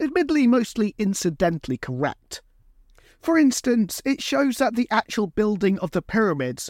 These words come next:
was not done by slaves, but it was instead done by the subjects of the land. This is, this is accurate.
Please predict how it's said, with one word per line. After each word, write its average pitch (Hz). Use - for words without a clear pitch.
was 180
not 208
done 175
by 147
slaves, 160
but 311
it 311
was 320
instead 285
done 233
by 202
the 190
subjects 165
of 143
the 135
land. 135
This 170
is, 180
this 165
is 160
accurate. -